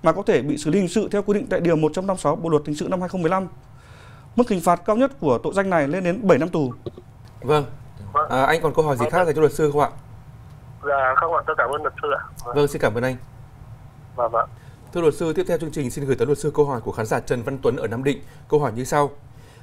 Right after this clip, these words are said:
Speaker 2: Nhà tôi xây hàng rào nên đã báo với hàng xóm đo đạc, xác nhận ranh giới. Sau khi có sự thống nhất, chúng tôi mới xây. Tuy nhiên, sau đó hàng xóm lại chuyển nhượng quyền sử dụng đất cho người anh trai và họ lại đo đạc lại thì nói chúng tôi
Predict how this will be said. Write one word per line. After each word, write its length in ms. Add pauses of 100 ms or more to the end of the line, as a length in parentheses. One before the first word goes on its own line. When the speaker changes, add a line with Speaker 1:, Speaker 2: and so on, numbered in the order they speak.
Speaker 2:
Nhà 140
tôi 200
xây 140
hàng 180
rào 240
nên 140
đã 80
báo 280
với 160
hàng 200
xóm 340
đo 140
đạc, 220 (280)
xác 240
nhận 160 (120)
ranh 200
giới. 300 (400)
Sau 160
khi 100
có 120
sự 200
thống 160
nhất, 140 (180)
chúng 160
tôi 180
mới 160
xây. 240 (460)
Tuy 100
nhiên, 260
sau 200
đó 240
hàng 200
xóm 300
lại 240
chuyển 240
nhượng 260
quyền 200
sử 120
dụng 160
đất 140 (280)
cho 140
người 160
anh 200
trai 300 (320)
và 120
họ 340
lại 180
đo 100
đạc 180
lại 280 (280)
thì 100
nói 320
chúng 180
tôi 340